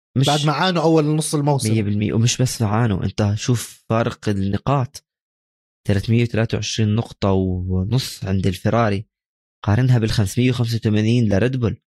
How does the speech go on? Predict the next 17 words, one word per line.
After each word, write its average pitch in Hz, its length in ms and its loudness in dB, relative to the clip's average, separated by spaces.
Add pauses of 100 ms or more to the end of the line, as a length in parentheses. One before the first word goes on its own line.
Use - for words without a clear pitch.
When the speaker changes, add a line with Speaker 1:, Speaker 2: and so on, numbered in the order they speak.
(120)
Speaker 1:
بالستمية 113 600 0
لتلتاش 95 880 -2
لمرسيدس. 98 600 -2 (1040)
هذا 165 160 2
الفارق 170 400 0
الكثير 139 340 0
كبير 107 480 0 (1040)
ممكن 151 520 0
مع 117 180 -2
تصميم 120 360 -2
السيارات 120 460 -2
الجديدة 107 560 0
والقوانين 120 520 0
الجديدة 110 440 -2
يتقلص، 101 720 -4
يعني 101 240 -2
تصير - 420 -4